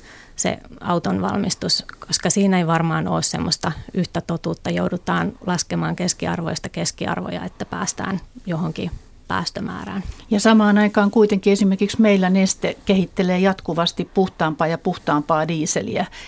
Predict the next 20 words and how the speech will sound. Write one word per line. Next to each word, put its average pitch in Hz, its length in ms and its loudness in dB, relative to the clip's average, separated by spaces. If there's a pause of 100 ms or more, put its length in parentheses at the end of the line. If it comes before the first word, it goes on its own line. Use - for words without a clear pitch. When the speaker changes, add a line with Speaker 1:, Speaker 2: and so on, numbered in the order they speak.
(100)
Speaker 2:
ja 175 80 0
siellä 175 280 4
ne 165 160 0
hiilidioksidipäästöt 156 1120 -2
vähenee 151 420 2
myös. 156 420 -2 (280)
Niin 170 140 2
et, - 60 -2 (140)
et 190 140 -2
moni 180 380 2
autoilija 180 520 4
varmaan 180 340 2
miettii 175 400 0
sitäkin, 170 460 0
että, 160 340 -2
että 175 220 -4
miksi 180 320 0
nyt 170 200 -4
niin 160 180 -2
kun 165 260 -2